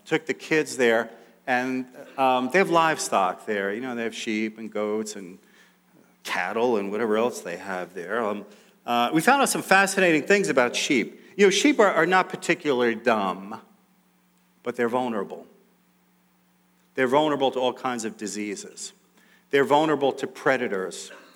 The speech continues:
They've had all their natural defenses bred out of them. Their teeth are really small. They don't have fangs.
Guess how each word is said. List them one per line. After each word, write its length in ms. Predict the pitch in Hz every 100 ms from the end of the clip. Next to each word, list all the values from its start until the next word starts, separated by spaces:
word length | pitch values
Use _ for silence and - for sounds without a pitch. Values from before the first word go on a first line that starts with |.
| _ _ _ -
They've 140 | 156 151
had 160 | 151
all 120 | 156
their 140 | 156 151
natural 420 | 143 147 - 147
defenses 640 | 139 127 - 131 123 113 107
bred 280 | 120 120
out 200 | 113 120
of 120 | 120 107
them. 120 | 104
Their 140 | 151
teeth 380 | 143 - 233 226
are 80 | 143
really 300 | 165 180 135
small. 680 | - - 175 160 117 107 - - -
They 120 | 160
don't 280 | 180 202 170
have 200 | 156 143
fangs. 800 | - 175 156 110 104 120 -